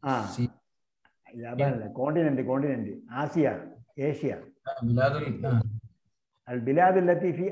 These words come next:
Speaker 1: ആസിയ. ഞാൻ പറഞ്ഞ ഈ, ഈ ആസിയ, ഇഫ്രീഖിയ, ഉറുബ നമ്മൾ നേരത്തെ പരാമർശിച്ചിട്ടില്ല.
Speaker 2: ആ, അയ്യോ, അതാ, ആ,
Speaker 1: അപ്പൊ ആ
Speaker 2: അത് പറഞ്ഞു.
Speaker 1: കോണ്ടിനെന്റിന്റെ പേരാണ് ഞാൻ പറഞ്ഞത്.
Speaker 2: കോണ്ടിനെന്റിലെ രാജ്യങ്ങളെ പേരല്ലേ ഇതെന്റെ സർ?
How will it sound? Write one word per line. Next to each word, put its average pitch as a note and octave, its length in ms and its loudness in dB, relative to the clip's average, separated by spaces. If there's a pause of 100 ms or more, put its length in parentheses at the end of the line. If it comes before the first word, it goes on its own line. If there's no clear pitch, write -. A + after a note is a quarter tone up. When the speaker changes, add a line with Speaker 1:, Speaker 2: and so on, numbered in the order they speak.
Speaker 1:
ആസിയ. F3 520 0 (100)
ഞാൻ D3 180 -4
പറഞ്ഞ D#3+ 200 2
ഈ, E3 160 4
ഈ D#3 380 -2
ആസിയ, F#3+ 680 -2
ഇഫ്രീഖിയ, E3+ 840 0
ഉറുബ D3+ 380 0
നമ്മൾ D3+ 320 0
നേരത്തെ D3 320 0
പരാമർശിച്ചിട്ടില്ല. C3 720 -4 (180)
Speaker 2:
ആ, C#3 40 4
അയ്യോ, C3 160 2
അതാ, A#2 240 6
ആ, - 520 -6
Speaker 1:
അപ്പൊ - 140 0
ആ D3 60 2
Speaker 2:
അത് D#3+ 100 2
പറഞ്ഞു. A#2+ 140 2
Speaker 1:
കോണ്ടിനെന്റിന്റെ F#3+ 600 4
പേരാണ് E3 480 0
ഞാൻ D3 260 -2
പറഞ്ഞത്. A2 400 -4 (280)
Speaker 2:
കോണ്ടിനെന്റിലെ E3 440 4
രാജ്യങ്ങളെ D#3+ 420 6
പേരല്ലേ C#3 280 0
ഇതെന്റെ C3 260 0
സർ? D#3+ 220 -6